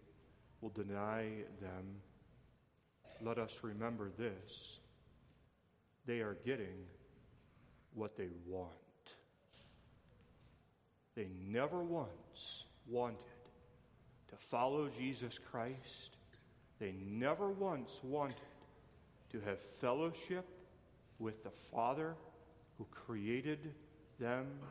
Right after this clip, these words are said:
They never once wanted the blessings of the finished work of Jesus Christ. But all their life long, they denied Jesus Christ and sti-, tried to stay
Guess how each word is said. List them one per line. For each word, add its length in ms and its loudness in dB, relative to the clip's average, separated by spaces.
They 160 2
never 560 2
once 720 -2
wanted 440 2
the 200 2
blessings 960 0
of 140 0
the 100 -2
finished 520 -2
work 380 2
of 200 2
Jesus 800 -2
Christ. 600 -12
But 240 -2
all 340 8
their 260 4
life 440 2
long, 340 4
they 160 4
denied 840 6
Jesus 420 0
Christ 380 2
and 120 2
sti-, 300 4
tried 420 4
to 120 2
stay 500 2